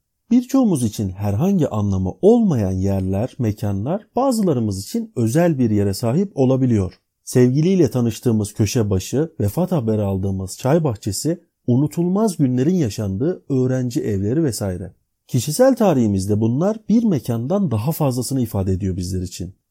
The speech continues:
Unkapanı semti de, daha doğrusu semtin sadece küçük bir bölümünde yaşanan gelişmeler de adeta ülkenin ortak hafızasında yer etmiş durumda. Bugün Unkapanı dediğimizde hemen hepimizin aklına müzik stüdyoları,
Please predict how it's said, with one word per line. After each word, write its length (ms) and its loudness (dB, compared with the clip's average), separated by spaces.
Unkapanı 560 2
semti 400 -2
de, 300 0
daha 260 -2
doğrusu 380 -2
semtin 400 -4
sadece 580 -2
küçük 400 -6
bir 180 2
bölümünde 360 0
yaşanan 440 -2
gelişmeler 720 0
de 260 -2
adeta 580 0
ülkenin 440 2
ortak 400 -4
hafızasında 800 -2
yer 220 2
etmiş 460 -6
durumda. 420 -4
Bugün 320 4
Unkapanı 600 2
dediğimizde 800 0
hemen 260 -2
hepimizin 520 2
aklına 580 -2
müzik 300 -2
stüdyoları, 760 -2